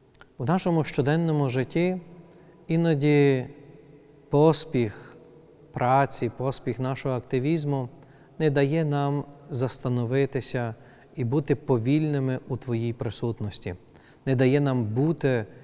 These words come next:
і смакувати те, що Ти є поруч, поруч із нами.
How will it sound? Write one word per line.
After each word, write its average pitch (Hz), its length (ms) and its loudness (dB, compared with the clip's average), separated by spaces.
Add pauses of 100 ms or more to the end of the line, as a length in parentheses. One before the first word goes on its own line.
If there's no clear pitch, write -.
і 135 80 -6
смакувати 123 880 -4 (360)
те, 127 140 -2
що - 160 -8
Ти 123 180 -2
є 117 80 0
поруч, 117 520 -8 (160)
поруч 123 360 -4
із 110 180 -6
нами. 98 340 -4